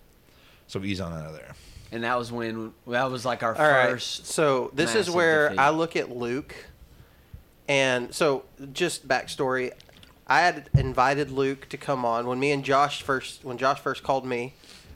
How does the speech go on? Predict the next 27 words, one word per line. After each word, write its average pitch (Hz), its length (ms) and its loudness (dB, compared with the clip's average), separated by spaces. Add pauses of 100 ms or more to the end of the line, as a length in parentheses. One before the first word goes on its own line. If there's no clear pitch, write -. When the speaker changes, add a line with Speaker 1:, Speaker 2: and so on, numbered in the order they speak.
Speaker 3:
we 135 100 -2
were 123 40 -2
talking 131 320 0
about 123 240 2
it, 123 40 -2
and 120 80 -2
I 123 40 -2
was 120 120 -6
like, 120 220 -2
"Man, 156 280 0 (120)
this 175 120 -2
sounds 180 200 0
like 151 120 2
a - 20 0
lot 135 140 4
of 131 60 -8
fun. 139 340 0
I 143 80 4
don't 185 160 0
wanna 139 160 -2
run 123 200 -2
camera 98 480 -8 (400)
<laughs> - 420 -4
during 147 240 2
this 139 180 -2
hunt. 117 360 -4
Like, 151 280 4